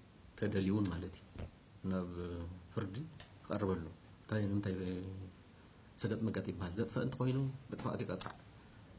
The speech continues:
ፅሩይ እንተኮይኑ ይወፅእ። ስኡ ኢሉ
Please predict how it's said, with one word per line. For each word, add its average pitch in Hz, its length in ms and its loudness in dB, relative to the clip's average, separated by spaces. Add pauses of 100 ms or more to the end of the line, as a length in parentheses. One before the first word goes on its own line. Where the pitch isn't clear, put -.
(840)
ፅሩይ 123 260 8
እንተኮይኑ 117 340 6 (120)
ይወፅእ። 95 440 2 (840)
ስኡ - 120 0
ኢሉ 104 140 6